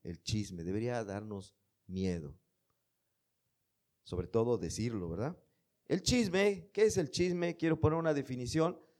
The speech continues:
Chisme es diseminar información desfavorable acerca de alguien, aunque esa información sea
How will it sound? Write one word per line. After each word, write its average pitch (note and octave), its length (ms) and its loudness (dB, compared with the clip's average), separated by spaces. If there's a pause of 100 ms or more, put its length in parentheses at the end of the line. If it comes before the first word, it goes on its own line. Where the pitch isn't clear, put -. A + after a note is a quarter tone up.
(140)
Chisme F#3+ 360 4
es G3 100 2
diseminar F3 760 2
información E3 1080 4 (260)
desfavorable E3 1160 6
acerca E3 500 4
de C#3 160 4
alguien, G#3+ 420 8 (520)
aunque D3+ 420 6
esa G3 180 6
información D#3 840 0
sea D3+ 440 0